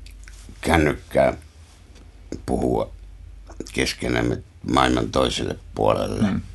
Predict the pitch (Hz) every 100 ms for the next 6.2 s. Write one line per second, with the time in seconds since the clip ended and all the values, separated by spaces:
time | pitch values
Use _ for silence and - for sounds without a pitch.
0 | - - - - - - - - - -
1 | - - - - - 57 64 65 60 62
2 | 64 60 62 64 64 62 69 60 55 -
3 | 53 60 - - 57 57 - - 62 64
4 | 65 64 - 69 - - - - - -
5 | - - - - 85 73 67 71 71 -
6 | 76